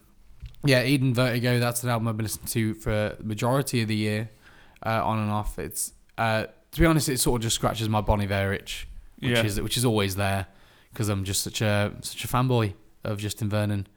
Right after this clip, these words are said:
Speaker 1: and everything he touches.
Speaker 2: What about the other Kanye stuff that was released this year?
Speaker 1: So, uh, this is Kids See Ghosts, uh,
Speaker 2: Yay.
Speaker 1: Yay, and Pusha T. Do you count
Speaker 2: Yeah.
Speaker 1: that in that trilogy?
Speaker 2: Yeah, yeah.
Speaker 1: Um, so, I enjoyed it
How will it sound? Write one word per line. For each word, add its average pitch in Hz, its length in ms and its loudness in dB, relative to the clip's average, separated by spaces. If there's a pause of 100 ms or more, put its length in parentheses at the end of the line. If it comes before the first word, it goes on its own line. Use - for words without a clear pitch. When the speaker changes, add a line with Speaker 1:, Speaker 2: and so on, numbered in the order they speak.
(280)
Speaker 1:
and 107 220 -4
everything 107 380 -4
he 101 100 -2
touches. - 520 -6 (640)
Speaker 2:
What 180 140 6
about 185 240 8
the 165 100 8
other 160 160 4
Kanye 135 400 4
stuff 120 300 0
that 123 100 -2
was 113 180 -4
released 113 320 2
this 107 200 -4
year? 104 240 0 (800)
Speaker 1:
So, 147 560 2
uh, 143 240 6
this 139 260 -4
is 123 200 -8 (340)
Kids - 240 -2
See 139 180 2
Ghosts, 131 640 0 (140)
uh, 117 140 2
Speaker 2:
Yay. 117 100 4 (280)
Speaker 1:
Yay, 120 360 2
and 117 460 -2
Pusha 127 340 -2
T. 143 220 0
Do 127 80 -4
you 123 60 -4
count 131 240 0
Speaker 2:
Yeah. 110 160 2
Speaker 1:
that 131 60 -4
in 127 160 0
that 123 200 -2
trilogy? 131 420 0
Speaker 2:
Yeah, 127 60 2
yeah. 139 160 2
Speaker 1:
Um, 143 220 2
so, 170 420 6 (480)
I 160 80 4
enjoyed 185 340 6
it 294 180 -2